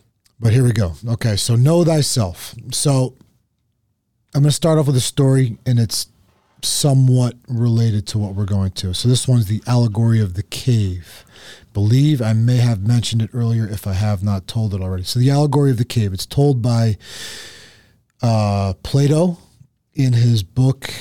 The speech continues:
uh, The Republic, and it's told from the perspective of, well, well, Socrates, the,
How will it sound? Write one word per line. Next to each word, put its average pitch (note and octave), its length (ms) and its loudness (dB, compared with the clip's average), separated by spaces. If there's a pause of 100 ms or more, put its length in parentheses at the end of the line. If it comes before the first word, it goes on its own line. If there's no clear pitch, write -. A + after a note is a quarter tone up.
(140)
uh, G2+ 360 0
The F#2+ 120 -4
Republic, B2+ 920 -2 (380)
and A#2 140 0
it's A2 160 -2
told C3 240 2
from A#2+ 160 0
the A2+ 100 2
perspective A#2 800 -2
of, G#2 800 -4 (320)
well, G#2+ 240 -18
well, A#2 160 -12
Socrates, A2 920 0
the, A2+ 80 0